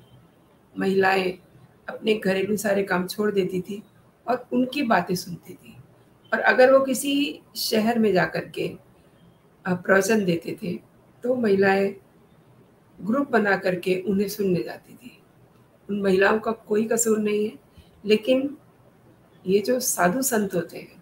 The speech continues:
ये कुछ ऐसे काम कर देते हैं कि इनसे अब विश्वास उठने लगा है। खैर, आसाराम की बात करते हैं। एक समय था जब उनको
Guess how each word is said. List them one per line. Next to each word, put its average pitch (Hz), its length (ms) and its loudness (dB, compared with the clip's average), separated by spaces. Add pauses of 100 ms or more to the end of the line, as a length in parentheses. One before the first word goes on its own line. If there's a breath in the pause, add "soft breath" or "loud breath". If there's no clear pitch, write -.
(1800)
ये 277 140 0
कुछ 370 220 2
ऐसे 285 200 4
काम 262 280 2
कर 226 180 0
देते 190 300 0
हैं 214 180 0
कि 202 160 -4 (260)
इनसे 202 500 -4 (220)
अब 196 160 -2
विश्वास 185 500 -2
उठने - 260 -18
लगा - 240 -20
है। - 140 -20 (800)
खैर, 254 320 2 (360)
आसाराम 220 380 4
की 220 140 -4
बात 185 240 2
करते 170 260 -4
हैं। 190 240 -6 (1040)
एक 214 180 4
समय 240 340 4
था 254 120 4
जब 233 300 2 (1080)
उनको 202 640 0